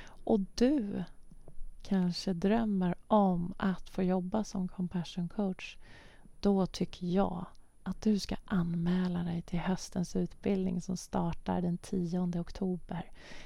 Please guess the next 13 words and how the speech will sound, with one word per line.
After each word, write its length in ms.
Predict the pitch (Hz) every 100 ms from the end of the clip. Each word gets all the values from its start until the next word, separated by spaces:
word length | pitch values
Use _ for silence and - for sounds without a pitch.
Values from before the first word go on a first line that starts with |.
| - -
En 200 | - 165
distansutbildning 1200 | 175 226 - 254 220 - 196 - 196 196 196 214 269
till 140 | - 196
största 440 | - 190 - 190
del, 320 | 185 185 233 247 - -
eh, 560 | 185 170 170 175 175 180
eftersom 640 | - 180 - 180 - 190 190
situationen 760 | - 175 151 - 190 185 175
är 140 | 170 165
som 220 | - 180
den 140 | 175
är 180 | 170 180
fortfarande. 800 | - - - - 196 196 196 226